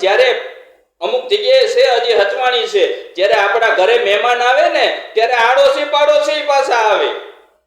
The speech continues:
આડોશી પાડોશીને જમવાનું કહેવાનું. હવે આ કાકી ભત્રીજો એક મહેમાન થાય, કાકીને પંદર વીસ જણાનું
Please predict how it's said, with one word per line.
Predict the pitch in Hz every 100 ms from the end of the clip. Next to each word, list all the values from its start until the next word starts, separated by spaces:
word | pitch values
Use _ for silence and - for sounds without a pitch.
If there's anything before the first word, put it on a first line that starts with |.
| _ _ _ _ _ _ _ 170
આડોશી | 220 262 285 269
પાડોશીને | 277 285 285 294 285 277
જમવાનું | 262 269 269 262 254 240
કહેવાનું. | 240 233 202 180 - - -
હવે | 180 240
આ | 247 254
કાકી | 208 233 247 269 247 220
ભત્રીજો | 185 - 247 240 247
એક | 226 247 240
મહેમાન | 233 240 240 240
થાય, | 233 233 233
કાકીને | 202 214 254 240 240
પંદર | 226 220 247 233
વીસ | 247 240
જણાનું | 240 240 233 226 220